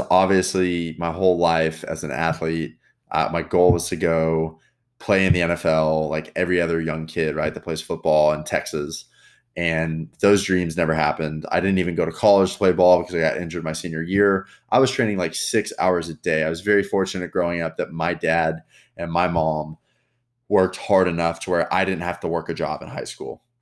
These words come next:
to help the family out, right? So I literally spent every single hour of the day training my body. And I don't, I'm not playing when I say that. Like, I was not athletic and I became a great athlete. I had, the genetic potential was not there, right? <laughs> So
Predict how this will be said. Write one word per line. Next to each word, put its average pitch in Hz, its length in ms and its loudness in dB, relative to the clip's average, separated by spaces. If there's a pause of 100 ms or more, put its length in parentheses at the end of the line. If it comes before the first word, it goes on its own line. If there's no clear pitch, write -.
(100)
to - 80 -4
help 87 220 0
the - 60 -10
family 69 320 -10
out, - 180 -12
right? 80 200 -2
So - 160 -2
I 98 200 0
literally 98 560 2
spent 92 480 -2
every 92 320 0
single 85 560 -4
hour 80 420 2
of 85 200 -2
the 82 80 -8
day 80 280 0
training 80 380 -6
my 76 140 -10
body. 67 380 -10
And 92 120 -4
I 92 100 2
don't, 95 320 0
I'm 90 160 0
not 90 200 0
playing 87 260 -2
when 76 80 -6
I 80 60 -4
say 80 240 0
that. 71 220 0
Like, 78 140 -6
I 87 140 4
was 101 200 4
not 87 280 2
athletic 87 520 0
and 85 140 -2
I 85 140 0
became 85 420 -4
a 82 60 -4
great 78 300 -2
athlete. 58 440 -6 (480)
I 90 140 2
had, 87 180 0 (400)
the 107 140 -6
genetic 117 380 2
potential 104 360 0
was 90 140 0
not 80 240 -2
there, 64 200 -4
right? 80 360 0
<laughs> - 60 -14
So 90 420 2